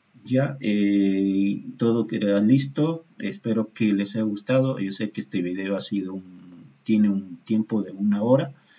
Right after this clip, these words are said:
Eh, pero espero que les haga, les sirva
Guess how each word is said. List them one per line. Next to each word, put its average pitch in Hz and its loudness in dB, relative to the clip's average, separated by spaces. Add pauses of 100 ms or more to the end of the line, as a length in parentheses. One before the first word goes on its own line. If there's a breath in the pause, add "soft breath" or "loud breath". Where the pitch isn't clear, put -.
(460 soft breath)
Eh, 95 -2
pero 110 0
espero 104 -6
que 98 -6
les 90 -6
haga, 101 -4
les 95 -4
sirva 143 2